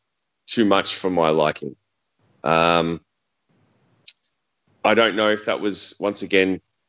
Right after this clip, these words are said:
my mood at the time and if that would grate on me upon a second viewing, but I just felt like that was, it was just too much. Do I dislike Ned as a character? No, I, I like him. He's pretty, he's a, he's, I think he was better in the first one.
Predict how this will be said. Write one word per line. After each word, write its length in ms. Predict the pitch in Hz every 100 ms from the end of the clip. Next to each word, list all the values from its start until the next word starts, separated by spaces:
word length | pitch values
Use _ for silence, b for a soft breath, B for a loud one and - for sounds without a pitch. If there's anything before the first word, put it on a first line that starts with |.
| _ _
my 160 | 98 90
mood 300 | 87 113 120
at 80 | 92
the 80 | 90
time 480 | - 110 104 101 -
and 120 | - 90
if 220 | 90 -
that 160 | 87
would 160 | 76 80
grate 340 | - 87 92
on 180 | 98 90
me 160 | 85 82
upon 340 | 80 - 87
a 60 | 82
second 420 | - 104 120 110
viewing, 320 | 110 117 120 117 _ _ _
but 160 | 101 98
I 140 | 82
just 240 | 95 101 - -
felt 280 | 104 104 - -
like 300 | 80 85 - -
that 220 | 85 - -
was, 640 | 82 82 80 - - - _ _ _ _ _ -
it 80 | 113
was 160 | 123
just 140 | 113 -
too 100 | 113
much. 340 | 98 82 - - _ _ _ -
Do 160 | 135
I 100 | 123
dislike 500 | 113 131 - 120 113
Ned 300 | 110 113 113 -
as 100 | 104
a 40 | 107
character? 340 | 113 127 135
No, 160 | 151 170 165
I, 60 | 151 -
I 60 |
like 240 | 131 127 -
him. 160 | 131 - _ -
He's 120 | -
pretty, 220 | - 120
he's 220 | - 120 117
a, 120 | 110
he's, 140 | 127 120 -
I 60 | -
think 140 | 123
he 60 | 127
was 100 | 107
better 260 | - 101 104
in 100 | 95
the 60 |
first 360 | 92 - 104 -
one. 160 | 139